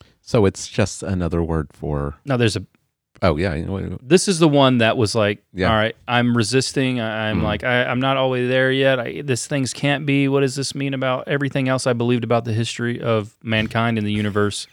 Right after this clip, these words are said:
Speaker 1: <laughs>
Speaker 2: and what it means to be a free person?"
Speaker 1: Yeah.
Speaker 2: It's all like, I'm resisting all of this.
Speaker 1: Mm.
Speaker 2: And then I come here, I, I hear John MacArthur preaching through First Peter.
Speaker 1: Mm.
Speaker 2: And this is what did. I was mowing the grass. You know, I put it,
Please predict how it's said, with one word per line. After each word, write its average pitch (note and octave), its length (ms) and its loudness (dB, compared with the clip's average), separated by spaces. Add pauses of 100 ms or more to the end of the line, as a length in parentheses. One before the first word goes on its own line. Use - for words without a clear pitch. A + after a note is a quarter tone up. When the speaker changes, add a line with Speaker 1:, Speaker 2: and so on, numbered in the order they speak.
(140)
Speaker 1:
<laughs> - 220 -14
Speaker 2:
and G#2 120 0
what A2 80 8
it G#2+ 80 4
means G#2+ 200 2
to - 80 -2
be G#2 120 4
a G2+ 60 4
free A2+ 220 2
person?" G2 460 2 (140)
Speaker 1:
Yeah. D2+ 160 -2 (100)
Speaker 2:
It's B2+ 160 -2
all D#3+ 200 10
like, B2 300 6
I'm B2 200 4
resisting A#2+ 500 4
all D3 220 10
of A2 80 2
this. G#2+ 280 4
Speaker 1:
Mm. E2+ 80 -2 (280)
Speaker 2:
And A#2 100 6
then A#2+ 80 8
I A#2 60 6
come D3+ 260 4
here, B2 200 6
I, G#2+ 180 4
I A2+ 120 4
hear A#2 480 2
John A#2+ 220 2
MacArthur A#2+ 380 4
preaching G#2 520 -2 (1160)
through F#3 380 10
First - 380 4
Peter. D3+ 340 4
Speaker 1:
Mm. F2+ 240 -12
Speaker 2:
And B2+ 120 0
this C3 160 0
is A#2 80 -4
what A#2+ 140 0
did. C#3 140 4
I F2 120 2
was F2+ 120 -2
mowing G#2 480 0
the C3+ 100 -6
grass. G#2+ 460 -2 (140)
You B2+ 220 -8
know, A2 120 -4
I A2 40 -4
put A2+ 200 -4
it, A#2 200 -6